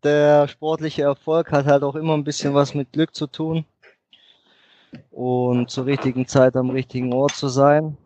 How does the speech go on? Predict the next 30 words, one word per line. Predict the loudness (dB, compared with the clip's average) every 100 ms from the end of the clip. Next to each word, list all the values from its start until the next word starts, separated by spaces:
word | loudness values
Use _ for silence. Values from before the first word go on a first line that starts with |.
| _ -16
Und | -10 -8
deswegen | -6 -4 -2
sage | 4 4 2
ich | 0
halt | 0 2
auch, | 2 2
es | -4
ist | -6 -4
immer | -2 -2
schwierig, | -4 -4 -4 -4
irgendwie | -2 0 -2
zu, | -2 -2 -4
vorherzusagen, | -2 2 4 4 0 0 4 4 2
ja, | 0
okay, | -2 -4 -2
man | 0 0
steigt | 0 0 0
jetzt | -2 -6 -6
diese | -6
Saison | -6 -4 0 2
auf | 4 2 0
oder | -4 -2
man | -2
steigt | -2 -2 -2
nächste | 0 -2 -4
Saison | -6 -4 0 0 2
auf. | 2 0 0
Aber | 0 0 -2 -2 -2
ich | -4
sage, | 0 4 4 2 -2